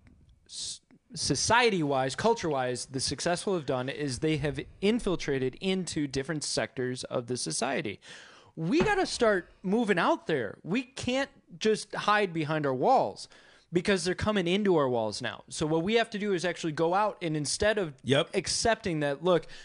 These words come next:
Speaker 1: case law and precedent, that's just what you have to do to be a lawyer,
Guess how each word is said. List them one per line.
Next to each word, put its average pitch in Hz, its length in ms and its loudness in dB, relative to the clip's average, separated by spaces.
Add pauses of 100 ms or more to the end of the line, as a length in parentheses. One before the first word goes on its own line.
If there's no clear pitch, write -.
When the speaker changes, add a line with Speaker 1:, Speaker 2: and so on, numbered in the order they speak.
(140)
Speaker 1:
case 185 380 2
law 180 200 0
and 139 120 -4
precedent, 165 600 4
that's 156 300 4
just - 260 -4
what 135 200 -2
you 123 60 0
have 123 200 -2
to - 80 -10
do 170 240 2
to 143 60 -2
be 135 140 -4
a 120 60 -2
lawyer, 170 420 0